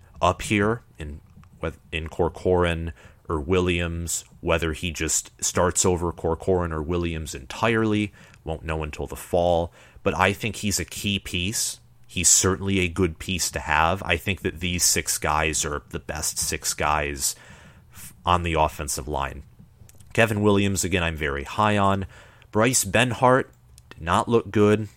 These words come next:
last year at right tackle, but I think that he's, he's the best option there. He's a better option than Turner Corcoran. And with Newly, again, his absence is huge because now I think y-, you have to fill that spot. And I think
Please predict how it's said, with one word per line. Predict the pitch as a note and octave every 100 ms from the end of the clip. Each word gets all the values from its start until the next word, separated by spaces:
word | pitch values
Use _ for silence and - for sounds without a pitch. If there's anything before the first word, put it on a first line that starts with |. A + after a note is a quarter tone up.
| -
last | G2+ G#2 - -
year | G2+
at | G2+
right | F#2 F#2 -
tackle, | F2+ F2 - F2 F2 - - - -
but | F2 F#2 F2+ -
I | E2 E2+
think | - F#2 E2 -
that | F2 D#2 -
he's, | - F#2+ - - -
he's | - F2+ -
the | E2
best | D2+ C#2+ -
option | C#2 C#2+ - C2+
there. | C#2 C#2+ -
He's | D#2+
a | E2
better | E2 D#2+ D2+
option | D2+ D2 - D#2+
than | D2 D2+
Turner | E2+ D#2 C#2+
Corcoran. | - C#2+ - A#2+ A2+ A2+ A2 - - - -
And | F#2+ F#2
with | F2+ E2 F2+
Newly, | F2 F2 F2+ F2 E2 D#2 -
again, | E2 F2 D#2+
his | D#2 G#2
absence | G2 A2+ A2+ G2 D#2+
is | -
huge | - E3+ B2+ -
because | F2+ - F#2+ D#2
now | E2+ G2+ G#2
I | F2
think | - F#2+ E2+ - -
y-, | F#2+
you | G2 F#2+
have | D#2+ F2+ E2
to | E2+
fill | - E2+ C#2
that | C#2 -
spot. | - A1 - - - - - -
And | F#2+
I | F2 E2+
think | - F2 D2+